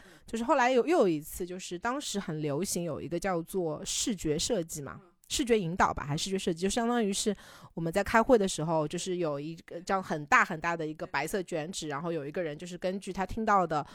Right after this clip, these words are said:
Speaker 2: 我们现场那些东西把它写出来。我可以理解成好看一点的思维导图这种，对，对，对。然后这时候那个，呃，我们那个 Luna 她也当时就是有我记得是，是画过这个东西，也教过这个东西的。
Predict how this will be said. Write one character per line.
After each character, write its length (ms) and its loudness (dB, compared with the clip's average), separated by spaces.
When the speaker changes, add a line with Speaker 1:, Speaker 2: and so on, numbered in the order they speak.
Speaker 2:
我 80 -6
们 120 -2
现 180 4
场 140 -4
那 80 -6
些 80 0
东 160 -2
西 120 -6
把 100 -4
它 80 -4
写 180 -4
出 160 -4
来。 160 -4
我 80 -2
可 120 0
以 40 4
理 120 0
解 140 2
成 200 -4
好 180 -2
看 180 -2
一 20 -2
点 140 -2
的 60 -4
思 160 -2
维 100 8
导 220 4
图 360 -2
这 80 -4
种， 280 -6
对， 100 0
对， 100 2
对。 140 -2
然 140 -2
后 180 4
这 140 2
时 80 6
候 120 10
那 160 2
个， 440 2
呃， 280 0
我 80 -2
们 200 -4
那 120 0
个 280 -2
Luna 320 0
她 180 -2
也 180 -2
当 240 -4
时 320 -6
就 140 -6
是 220 -6
有 360 -8
我 120 -2
记 120 -2
得 140 4
是， 300 -2
是 200 -4
画 240 8
过 160 2
这 100 -6
个 60 0
东 180 -2
西， 120 -2
也 60 2
教 160 4
过 120 2
这 80 -6
个 60 -4
东 180 -2
西 100 -4
的。 120 -8